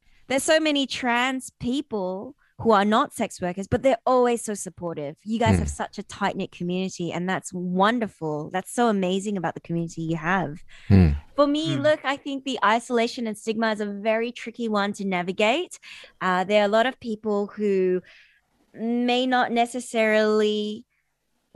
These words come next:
Speaker 1: be in the right pace of life to connect with. And I think that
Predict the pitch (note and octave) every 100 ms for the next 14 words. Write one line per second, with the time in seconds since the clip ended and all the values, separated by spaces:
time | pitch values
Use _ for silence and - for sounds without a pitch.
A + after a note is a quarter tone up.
0 | F#3+ B3 B3+ C4+ C4 A#3+ A3+ G3+ F#3+ _
1 | - G3+ G#3+ A3 G#3 - - _ _ _
2 | _ _ _ _ _ _ _ _ _ _
3 | _ - C4+ A3+ A3 - F#3+ F#3+ F#3 E3+
4 | D3+ D#3+ _ _ _ _ _ - G#3+ -
5 | F#3 F3 - - D#3 C3+ - - G3 G3
6 | G3 - F#3 F3 -